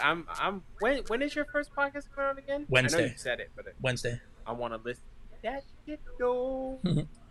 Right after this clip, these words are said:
Speaker 1: gonna listen to it at work.
Speaker 2: Yeah, there you
Speaker 1: See
Speaker 2: go.
Speaker 1: if I can learn something.
Speaker 2: <laughs>
Speaker 1: Tell me why. So I'm not gonna say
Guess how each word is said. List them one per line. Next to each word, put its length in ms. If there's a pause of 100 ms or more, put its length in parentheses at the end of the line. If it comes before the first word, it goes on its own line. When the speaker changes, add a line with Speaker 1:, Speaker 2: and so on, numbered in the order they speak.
(340)
Speaker 1:
gonna 120
listen 180
to 80
it 80
at 100
work. 220 (220)
Speaker 2:
Yeah, 100
there 180
you 60
Speaker 1:
See 60
Speaker 2:
go. 20
Speaker 1:
if 100
I 60
can 160
learn 260
something. 440 (160)
Speaker 2:
<laughs> 80 (1300)
Speaker 1:
Tell 160
me 100
why. 300
So 300
I'm 180
not 200
gonna 160
say 480